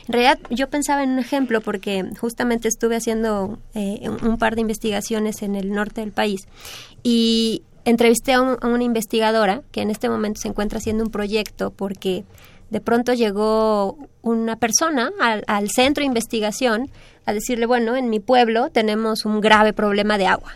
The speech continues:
¿no? Porque tenemos un pozo que nos abastece, pero por el cambio climático se ha salinizado terriblemente y entonces ahora el pueblo no tiene agua y ¿qué podemos hacer? Y ella se dedica a hacer investigación en microalgas.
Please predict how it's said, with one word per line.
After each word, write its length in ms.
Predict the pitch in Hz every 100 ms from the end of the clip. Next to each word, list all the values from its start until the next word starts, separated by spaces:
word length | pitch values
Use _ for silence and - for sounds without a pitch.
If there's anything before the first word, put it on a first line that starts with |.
| - -
¿no? 220 | 254 427 - - -
Porque 320 | 226 220 226
tenemos 360 | 220 226 240 233
un 160 | 247 240
pozo 280 | 277 302
que 100 | 302
nos 160 | 247 240
abastece, 760 | 226 214 214 285 302 - 285 359
pero 180 | 208 202
por 140 | 208
el 80 | 208
cambio 360 | - 262 269 285
climático 800 | 226 226 175 185 277 - 311 392 _ - -
se 160 | 233
ha 60 | 247
salinizado 720 | 269 254 233 214 - 220 226
terriblemente 840 | 220 196 214 214 233 254 233 240 247
y 100 | 202
entonces 440 | 190 202 226 214
ahora 280 | 208 208 214
el 120 | 220
pueblo 520 | 226 226 214 214 226 - - -
no 140 | 220
tiene 240 | 269 285 320
agua 400 | 359 311 277 277
y 80 |
¿qué 140 | - 240
podemos 420 | 240 226 226 220
hacer? 280 | 214 233 - - - - - -
Y 160 | 262
ella 180 | 311 339
se 120 | 339
dedica 260 | 262 277 294
a 20 |
hacer 140 | 294 302
investigación 540 | 262 - 208 208 269
en 120 | 269
microalgas. 800 | 226 220 202 190 190 202 - -